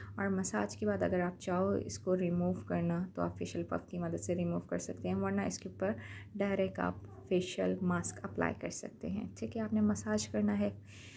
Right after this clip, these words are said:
टेन to फ़िफ़्टीन मिनट्स के लिए। आपकी स्किन को रिलैक्स मिलेगा, आपकी स्किन पे जो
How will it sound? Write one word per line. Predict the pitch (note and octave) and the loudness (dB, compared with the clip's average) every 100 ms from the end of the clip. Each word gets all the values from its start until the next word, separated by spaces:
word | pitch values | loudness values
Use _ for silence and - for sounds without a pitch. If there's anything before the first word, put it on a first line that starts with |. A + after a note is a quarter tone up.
| - - | -18 -2
टेन | - A3+ | 6 6
to | A3+ A#3+ | 8 4
फ़िफ़्टीन | B3 - C4 B3+ | 4 4 8 10
मिनट्स | B3 A#3+ A#3+ | 10 10 8
के | A#3+ A#3+ | 4 4
लिए। | A3+ | 6
आपकी | G#3 G#3 G#3+ | 6 4 -4
स्किन | - G#3+ | 0 0
को | G#3 | 2
रिलैक्स | G3+ G3 G3 G#3 A3+ - | 6 6 8 8 6 6
मिलेगा, | A#3+ A3+ A3+ A3+ | 8 8 8 6
आपकी | A#3+ G3+ G3+ G3+ | 4 0 -2 -4
स्किन | G3 - F#3+ F#3+ F#3+ - | -4 -2 -2 -2 -4 0
पे | G3 | 0
जो | F#3+ G3 | 2 -4